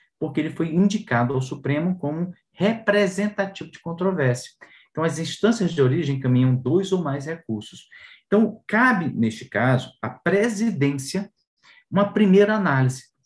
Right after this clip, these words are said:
quanto aos requisitos de admissibilidade, à ausência de óbices sumulares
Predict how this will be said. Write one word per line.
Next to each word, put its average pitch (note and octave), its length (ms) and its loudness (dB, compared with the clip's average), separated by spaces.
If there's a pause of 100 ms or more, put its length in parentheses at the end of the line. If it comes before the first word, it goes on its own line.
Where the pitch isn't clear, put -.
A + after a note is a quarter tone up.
quanto B2 420 0
aos G#2 220 -6
requisitos A2 540 -6
de G#2+ 60 0
admissibilidade, F#2+ 960 -2 (380)
à B2+ 100 2
ausência C3+ 640 2
de A2 240 -6
óbices B2+ 640 0 (600)
sumulares B2+ 840 0